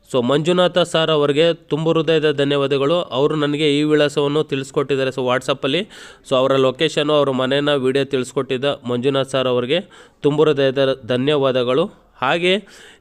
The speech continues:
ನಿಮಗೆ ಈ ವಿಡಿಯೋ ಇಷ್ಟ ಆಯ್ತಂದ್ರೆ ದಯವಿಟ್ಟು ಲೈಕ್ ಮಾಡಿ, ಹಾಗೆ ಶೇರ್ ಮಾಡಿ. ದಶಕಗಳ ಹೀರೋ ಅಂತಲೇ ಹೆಸರುವಾದ ನಮ್ಮ ಶಶಿಕುಮಾರ್ ಸರ್ ಅವರ ಮನೆ ನಾನು ಇವತ್ತು,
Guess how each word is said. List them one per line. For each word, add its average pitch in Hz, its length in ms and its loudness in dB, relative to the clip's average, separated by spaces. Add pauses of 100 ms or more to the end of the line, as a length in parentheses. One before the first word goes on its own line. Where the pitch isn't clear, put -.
ನಿಮಗೆ 185 480 2
ಈ 175 300 2
ವಿಡಿಯೋ 185 280 4
ಇಷ್ಟ 165 240 0
ಆಯ್ತಂದ್ರೆ 160 540 0
ದಯವಿಟ್ಟು 160 560 2
ಲೈಕ್ 156 280 0
ಮಾಡಿ, 160 280 2 (260)
ಹಾಗೆ 139 300 0
ಶೇರ್ 160 480 -2
ಮಾಡಿ. 170 400 0 (840)
ದಶಕಗಳ 175 580 2
ಹೀರೋ 160 360 4
ಅಂತಲೇ 156 400 2
ಹೆಸರುವಾದ 143 440 0
ನಮ್ಮ 135 240 0
ಶಶಿಕುಮಾರ್ 139 540 -4
ಸರ್ 135 200 -2
ಅವರ 131 180 -2
ಮನೆ 127 260 -4
ನಾನು 127 300 -4
ಇವತ್ತು, 127 380 -8